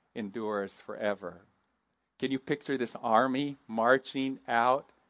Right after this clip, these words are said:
singing instruments? "Give thanks to the Lord, for his steadfast love endures forever."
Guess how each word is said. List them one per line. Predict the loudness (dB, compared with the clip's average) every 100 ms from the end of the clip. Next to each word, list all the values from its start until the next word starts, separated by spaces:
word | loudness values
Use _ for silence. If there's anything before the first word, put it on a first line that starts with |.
| -12
singing | -10 0 2 4 2 0 -6 -4
instruments? | -4 -2 -4 0 0 -2 -12 _ _
"Give | -2
thanks | -2 -8 6 6 6 0 -8
to | 0
the | 0
Lord, | 2 2 2 0 -8 _ _ _ _
for | -4
his | -4 -6
steadfast | -10 2 4 4 0 0 0 -2 -2
love | 2 2 0 -8 _ _ _ _ -8
endures | -6 -4 -4 -4 -6
forever." | -10 -8 -6 -6 -8 -20